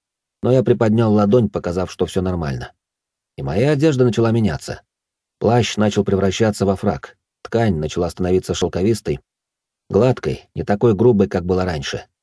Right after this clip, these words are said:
На шее появился шарф, который прикрывал нижнюю часть моего лица.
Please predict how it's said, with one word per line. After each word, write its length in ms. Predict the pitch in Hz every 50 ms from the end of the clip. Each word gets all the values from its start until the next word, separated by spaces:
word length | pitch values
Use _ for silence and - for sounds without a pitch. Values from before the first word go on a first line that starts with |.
| _ _ _ _ -
На 100 | - -
шее 300 | - - 143 156 160 151
появился 440 | - 120 113 113 123 123 107 - 117
шарф, 440 | 104 - 92 82 78 - - - _ _ _
который 360 | - 80 - - 82 82 78
прикрывал 480 | - 87 - - 87 87 95 95 95 90
нижнюю 360 | 95 95 92 82 92 90 82
часть 380 | - - 98 98 95 - - 92
моего 220 | 90 87 87 87
лица. 400 | 90 87 - - 85 80 78